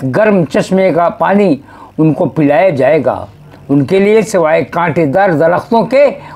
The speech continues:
और कुछ खाना ना होगा, जो ना मोटा करेगा और ना भूख मिटाएगा। बहुत से चेहरे उस दिन तरोताज़ा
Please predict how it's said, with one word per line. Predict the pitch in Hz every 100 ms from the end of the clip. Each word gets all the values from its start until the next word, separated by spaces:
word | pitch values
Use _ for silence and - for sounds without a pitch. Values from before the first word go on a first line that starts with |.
| - -
और | 202 208
कुछ | - 214 -
खाना | - 160 170 202 196
ना | 165
होगा, | 143 127 107 - - - - - - -
जो | 170
ना | 180
मोटा | 170 170 185 -
करेगा | 214 247 240 269 214 120 - - -
और | 180
ना | 190
भूख | 190 123 160 180
मिटाएगा। | 175 175 170 156 160 160 - - - - -
बहुत | 123 180 262
से | - 233
चेहरे | - 220 226 240
उस | 196
दिन | 165 220
तरोताज़ा | 160 165 156 - 185 196 190 190 127